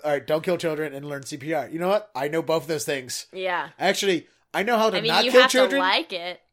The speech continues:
Speaker 1: I know how to not kill children 'cause I know how to really kill children.
Speaker 2: Oh, God.
Speaker 1: <laughs>
Speaker 2: Yeah, yeah, yeah. You have to like it. I mean, you know.
Speaker 1: Yeah,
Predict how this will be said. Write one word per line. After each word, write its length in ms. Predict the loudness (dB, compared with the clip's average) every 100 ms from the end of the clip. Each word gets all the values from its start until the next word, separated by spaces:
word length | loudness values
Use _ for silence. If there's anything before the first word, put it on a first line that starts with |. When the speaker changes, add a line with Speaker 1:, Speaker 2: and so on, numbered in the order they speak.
| -6
Speaker 1:
I 80 | -4
know 100 | -2
how 160 | -2 -4
to 100 | -6
not 320 | -8 -8 -4
kill 180 | -2 -2
children 360 | -2 -6 -8
'cause 200 | -14 -8
I 100 | -6
know 220 | -6 -6 -4
how 160 | -6
to 80 | -8
really 340 | -12 -14 -14
kill 240 | -14 -14 -12
children. 340 | -10 -8 -8
Speaker 2:
Oh, 140 | -8 -8
God. 1080 | -6 -4 0 4 6 6 6 4 2 2 0
Speaker 1:
<laughs> 0 |
Speaker 2:
Yeah, 100 | 0
yeah, 160 | 0 0
yeah. 100 | -2
You 120 | -4
have 100 | -6
to 80 | -6
like 400 | -2 -2 -2 -6
it. 180 | -12 -12
I 120 | -14
mean, 240 | -16 -16
you 80 | -14
know. 100 | -10
Speaker 1:
Yeah, 280 | -8 -6 -8